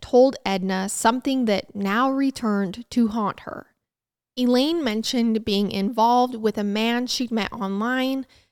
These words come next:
a married architect with children. But the relationship, she said, was purely physical,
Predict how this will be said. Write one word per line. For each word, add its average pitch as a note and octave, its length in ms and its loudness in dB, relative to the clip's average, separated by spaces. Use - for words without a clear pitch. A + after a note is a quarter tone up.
a A3 60 -2
married A3+ 480 2
architect A3 720 -4
with A3 160 -4
children. B3 460 -4
But A#3+ 100 -2
the C4 80 2
relationship, B3+ 680 2
she - 180 -6
said, G3+ 460 -6
was A3 140 -4
purely D#4 440 2
physical, A3+ 580 -6